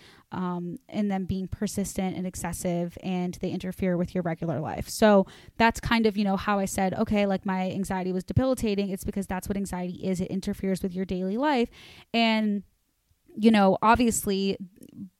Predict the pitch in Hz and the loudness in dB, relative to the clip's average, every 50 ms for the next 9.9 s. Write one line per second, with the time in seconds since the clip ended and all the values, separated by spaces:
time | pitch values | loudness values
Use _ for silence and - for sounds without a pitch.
0 | 214 190 - 233 240 269 285 285 220 214 208 - 170 170 160 170 185 190 - 208 | -6 -2 2 4 4 6 6 4 4 2 2 2 2 4 6 6 6 6 4 2
1 | 202 196 196 190 202 196 196 190 185 185 - - 190 180 185 175 185 190 - - | 2 2 2 0 0 0 2 2 0 2 4 4 4 4 4 4 2 2 0 -2
2 | 196 - 208 190 - 196 190 180 185 - 208 196 190 - 185 185 185 185 180 170 | -2 -4 -4 -4 -2 -2 0 0 0 0 0 -2 0 0 0 0 0 0 -2 -2
3 | 180 - - 196 180 185 185 185 180 185 185 180 185 160 120 190 202 196 175 - | -4 -2 0 0 0 0 -2 -2 -2 -2 -2 -2 -2 -4 -2 -4 -4 -4 -4 -6
4 | - 214 220 214 - - 214 208 190 - 196 - - 196 185 - 202 190 185 - | -4 -2 0 0 0 -2 -4 -4 -2 -2 -4 -4 -4 -4 -4 -2 -2 -2 -2 -2
5 | - 185 185 180 180 175 - - - 175 175 175 170 170 - 180 170 165 170 190 | -2 -2 0 0 -2 -2 -4 -8 -10 -8 -8 -8 -8 -6 -6 -6 -4 -2 0 2
6 | 247 302 349 - - 220 208 196 196 185 196 208 190 190 180 196 185 - - 220 | 4 4 2 2 2 2 2 2 2 0 0 -2 -2 0 0 0 0 0 4 4
7 | 269 269 220 208 - - - - - - - - - 202 196 190 190 190 - - | 6 6 4 2 -2 -10 -20 -20 -20 -20 -14 -6 -2 0 0 2 0 0 2 4
8 | 208 208 214 208 208 - 214 202 - 202 196 190 - - 196 180 - 185 165 175 | 4 4 4 2 -2 -4 -4 -6 -4 -4 -6 -6 -4 -4 -4 -2 -2 -2 -2 -2
9 | 170 - - - - 185 143 - 156 143 113 180 - - 180 143 127 | -4 -6 -8 -8 -6 -6 -4 -4 -4 -4 -4 -4 -4 -4 -4 -4 -6